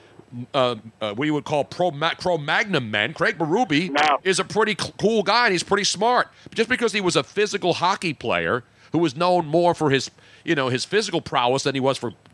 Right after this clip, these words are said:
Speaker 1: scoring goals, although Paul Holmgren scored a lot of goals, by the way. He wasn't just some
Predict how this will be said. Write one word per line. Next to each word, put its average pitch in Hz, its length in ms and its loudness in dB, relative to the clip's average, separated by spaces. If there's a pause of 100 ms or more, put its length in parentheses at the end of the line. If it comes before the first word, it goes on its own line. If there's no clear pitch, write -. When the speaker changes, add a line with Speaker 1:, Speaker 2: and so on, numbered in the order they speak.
Speaker 1:
scoring 139 380 0
goals, 175 240 4
although 139 180 0
Paul 185 300 -2
Holmgren 180 320 0
scored 147 200 2
a 123 40 2
lot 135 180 0
of 101 60 -8
goals, 175 280 0
by 101 140 0
the 87 80 2
way. 92 140 2
He 139 60 2
wasn't 139 280 -2
just 120 140 -4
some 101 200 -4